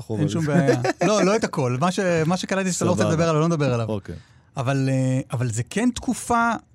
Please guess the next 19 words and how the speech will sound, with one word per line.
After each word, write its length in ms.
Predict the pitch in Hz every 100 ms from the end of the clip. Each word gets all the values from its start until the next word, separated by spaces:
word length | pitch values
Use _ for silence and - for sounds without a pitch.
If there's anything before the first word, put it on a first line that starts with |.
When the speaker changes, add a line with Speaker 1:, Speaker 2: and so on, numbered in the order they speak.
| _ -
Speaker 1:
מנינו 260 | 139 156 156
חלק 220 | 165 156
מהדברים 280 | 143 131 131
שאתה 140 | -
עושה, 320 | 123 135 143
שעשית, 480 | 131 127 123 - 123 131 131
סיימת 240 | 120 143
לה-, 160 | 143 131 143
לעבוד 240 | 135 139
עליהם 160 | 139 135
עכשיו. 320 | - 131 120 - - - _ _ - _ _ _ _ _ -
זה 160 | 127
כן 160 | 123 247
תקופה 280 | - 339 311
יוצאת 260 | 160 156
דופן 280 | 123 131 135
בחיים 300 | 120 131 120
שלך, 180 | 120 107
נכון? 320 | 117 107 202